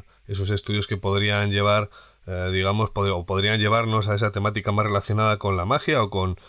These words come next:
eh, antiguos ritos, eh, que están más relacionados, eh, también, pues, con,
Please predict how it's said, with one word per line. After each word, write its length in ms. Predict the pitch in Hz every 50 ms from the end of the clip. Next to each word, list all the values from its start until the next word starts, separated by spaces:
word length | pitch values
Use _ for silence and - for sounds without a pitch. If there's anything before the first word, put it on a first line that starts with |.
| - - _ _ -
eh, 60 | 85 - -
antiguos 420 | 87 95 90 113 107 104 113 107 101
ritos, 640 | 101 113 120 110 - 107 98 98 95 - - -
eh, 360 | 101 95 95 90 90 90 87 87
que 80 | - 101
están 200 | 98 - - 104
más 100 | 104 107
relacionados, 720 | 110 104 101 - - 104 104 104 104 104 104 - - -
eh, 180 | 104 101 92 92
también, 380 | - - 87 92 98 104 101 92
pues, 260 | - 98 95 - -
con, 440 | - - 90 85 85 82 82 85